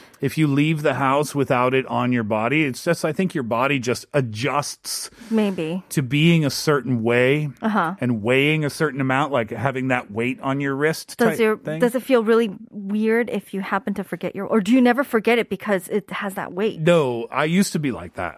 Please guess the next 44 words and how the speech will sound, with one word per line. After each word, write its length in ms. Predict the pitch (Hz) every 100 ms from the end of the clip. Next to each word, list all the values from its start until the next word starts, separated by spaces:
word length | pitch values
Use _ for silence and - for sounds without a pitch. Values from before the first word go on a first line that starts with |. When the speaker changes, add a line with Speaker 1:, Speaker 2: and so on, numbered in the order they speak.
| -
Speaker 2:
Uh-huh. 280 | 202 185 160
Speaker 1:
But 200 | 139 -
now 300 | 139 147 147
sometimes 380 | 147 151 156 143
I 60 |
wear 220 | 127 123 120
it, 80 |
sometimes 420 | 101 117 120 113 107
I 100 | 110
don't. 340 | 113 127 127
I 80 | 110
s-, 80 | 107
Speaker 2:
Uh-huh. 140 | 175 123
Speaker 1:
I 40 |
kinda 220 | 113 147
stopped 280 | - - -
caring. 320 | - 87 78 - - - - -
Uh, 180 | 175 180
eight 160 | 196 214
six 200 | 240 185
zero 220 | 202 196
seven 280 | 170 202 190
says, 200 | - 156
"For 140 | -
me, 260 | 165 208 247 -
it's 160 | 160
a 40 | 143
sock 480 | - - 196 220 -
with 220 | 147 156
a 80 | 147
hole 560 | 131 - 190 208 208 196
in 220 | 185 180
the 80 | 180
sole." 580 | - 185 156 131 117 107 - - - -
<laughs> 760 | 294 294 - 262 277 285 262 -
I 100 | 202
wear 320 | 208 220 220
it 100 | 190
whenever 400 | 196 185 180 185
I 120 | 175
need 260 | 175 180 170
some 200 | 175 151
luck 280 | 165 135
during 260 | - 135 139